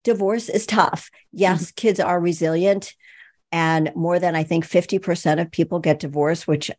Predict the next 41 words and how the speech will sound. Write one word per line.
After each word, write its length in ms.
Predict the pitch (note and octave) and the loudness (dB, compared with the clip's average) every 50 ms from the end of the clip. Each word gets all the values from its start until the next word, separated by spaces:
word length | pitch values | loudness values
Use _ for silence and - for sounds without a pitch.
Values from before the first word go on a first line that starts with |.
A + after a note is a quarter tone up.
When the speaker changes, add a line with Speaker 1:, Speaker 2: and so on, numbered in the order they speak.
| _ - | _ 2
Speaker 1:
it 200 | F3+ - - F3 | 2 2 0 0
just 260 | - E3 D#3 - - | -2 -2 -2 0 0
is 240 | D#3+ D#3 D3 - - - _ _ - - D3 - - | 0 0 0 -2 -10 -18 _ _ 0 0 0 0 -2
horrible. 720 | - - - D#3 D3+ D#3 D#3+ E3 E3 F3+ F#3 F#3 G3 G3+ - - | -12 -8 -2 0 0 0 0 0 0 0 0 0 0 -2 -2 -4
I, 120 | D#3+ D#3+ | -4 -2
I 40 | D#3+ | -2
feel 40 | D#3 | 0
Speaker 2:
Mind-blowing. 680 | E3+ F#3+ G3 D3 D3 E3+ E3+ E3 D#3+ D3+ D3 D3 D3 D3+ - - - - - - - | 0 0 0 0 -2 -4 -2 0 0 0 -2 -4 -8 -8 -12 -14 -14 -14 -4 0 0
Speaker 1:
it's 180 | G3+ G3 - | 0 0 0
mind-blowing. 600 | A#3 A3+ A3+ A3+ G#3 F#3 E3+ D3+ D3 D3+ D3+ D3 D#3+ | -2 -2 0 0 0 0 0 0 0 0 0 0 0
I 80 | E3 | 0
feel 200 | D#3+ - G3+ F#3+ | 0 0 -2 -2
bad. 280 | - E3+ E3 E3 E3+ D#3+ | 0 0 0 0 0 0
And 80 | D#3+ D#3+ | 0 0
I'm, 160 | D#3+ D#3+ D#3+ - - | -2 -2 -2 0 2
I 120 | E3 E3 | 2 2
feel 180 | D#3+ - F3 E3 | 2 0 -4 -4
bad 240 | D3 D#3+ D#3+ D3 E3 | 0 0 0 2 2
that 100 | D#3+ D#3 | 0 0
I'm 120 | D#3 D#3 | 0 -2
part 200 | - - D#3+ D#3 | -2 -2 -2 -2
of 100 | D#3+ D3+ | 0 0
that 180 | D#3+ D#3 - - | 0 0 0 -2
statistic. 720 | - - - F3 D#3 - - E3 D#3+ - - F3+ F3 F3 - - - _ _ _ _ _ _ - | -6 -4 0 0 0 2 0 -2 -2 2 2 2 2 2 -2 -12 -16 _ _ _ _ _ _ -2
But, 160 | A3 A3 F#3+ G#3+ | -2 0 0 0
you 60 | A3 | 0
know, 360 | A3 G#3 G3+ G3+ G3 G3 G3 - - - - - - _ _ _ _ _ _ _ _ _ - | 2 2 4 2 2 2 -2 -8 -16 -20 -20 -20 -20 _ _ _ _ _ _ _ _ _ 2
as 180 | - G3 F#3 G3+ | 4 4 4 4
you 100 | A3 A#3 | 0 0
mentioned, 400 | A3+ G#3 G3 F#3+ F#3 - F#3 F3 E3 | 2 2 2 2 0 -2 -2 2 2
your 100 | F3+ F#3 | 2 2
husband 480 | E3+ F3+ E3+ E3+ D#3+ - - F3 E3+ | 2 2 0 -2 0 0 0 2 2
worked 240 | D#3+ D#3+ D3+ D3+ - | 2 2 2 0 -4
a 60 | E3 | -4
lot 240 | D#3+ D3+ C#3+ D3 D3+ | 0 2 2 2 2
while 80 | D3+ D#3 | 0 0
you 160 | D3 D#3 D3 | 0 0 2
were 100 | D3 D3 | 2 2
raising 340 | D3 D3 D3 C#3+ - D3+ C#3+ | 2 2 2 2 0 0 0
the 100 | C#3+ D3+ | 0 0
kids. 520 | D3 - D#3 - - - - - - - | 0 0 0 0 0 0 -2 -6 -14 -14